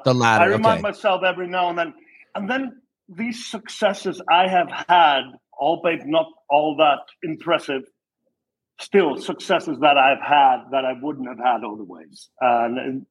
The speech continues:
Speaker 2: something that does a lot for me. And when I,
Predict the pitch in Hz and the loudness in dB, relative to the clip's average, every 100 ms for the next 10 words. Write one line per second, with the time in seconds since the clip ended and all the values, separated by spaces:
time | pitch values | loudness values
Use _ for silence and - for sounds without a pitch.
0 | - - 160 156 143 143 131 - 156 143 | -6 0 2 4 4 2 0 0 2 2
1 | 143 127 117 - - 107 101 95 _ - | 2 0 -2 -6 -10 -10 -10 -18 _ -2
2 | 131 127 123 123 - _ _ _ - 143 | 2 4 2 -8 -18 _ _ _ -4 2
3 | 170 175 175 | 4 6 4